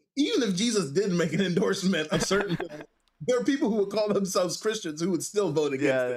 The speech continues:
Speaker 2: yeah,
Speaker 1: So,
Speaker 2: yeah.
Speaker 1: figure that one out.
Speaker 2: Uh, this is a
Speaker 1: Um,
Speaker 2: test, I think. <laughs>
Speaker 1: <laughs> That's right.
Speaker 2: This is a
Speaker 1: That's right.
Speaker 2: trial.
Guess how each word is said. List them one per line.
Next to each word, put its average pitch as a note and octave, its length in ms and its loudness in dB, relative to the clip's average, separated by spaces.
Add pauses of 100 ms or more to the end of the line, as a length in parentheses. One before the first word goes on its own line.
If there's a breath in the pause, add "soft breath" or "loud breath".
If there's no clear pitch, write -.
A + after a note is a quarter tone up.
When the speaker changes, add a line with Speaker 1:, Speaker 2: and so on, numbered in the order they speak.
(180)
Speaker 2:
yeah, A#2+ 80 -8
Speaker 1:
So, A2+ 60 -8
Speaker 2:
yeah. - 1120 -20 (100)
Speaker 1:
figure F#3+ 260 2
that D3 200 -2
one B2+ 140 -6
out. A#2 280 -8
Speaker 2:
Uh, A2 320 -6
this D#3+ 220 -8
is D#3 100 -6
a G2+ 40 -2
Speaker 1:
Um, F2 60 -6
Speaker 2:
test, - 540 -6
I G#2+ 100 -8
think. G#2 420 -16
<laughs> - 120 -14
Speaker 1:
<laughs> - 640 -4
That's - 720 -2
right. D3+ 360 -2
Speaker 2:
This - 60 -20
is C#3+ 120 -20
a D#3+ 40 -10 (120)
Speaker 1:
That's G2 200 -4
right. - 100 -8
Speaker 2:
trial. G#2+ 480 0